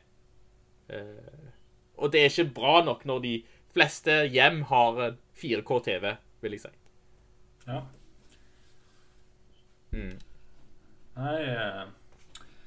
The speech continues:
Speaker 2: jeg tenker nok at de, eh, Nintendo er litt heldige med at, eh, ja,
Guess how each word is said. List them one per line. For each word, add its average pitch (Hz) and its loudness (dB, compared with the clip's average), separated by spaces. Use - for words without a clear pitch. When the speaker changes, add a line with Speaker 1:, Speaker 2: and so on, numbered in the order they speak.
Speaker 2:
jeg 131 -18
tenker 139 -8
nok 202 -4
at 208 -2
de, 131 -2
eh, 117 -4
Nintendo 131 -4
er 113 -6
litt 127 -6
heldige 107 -10
med 107 -10
at, 107 -10
eh, 110 -16
ja, 113 -14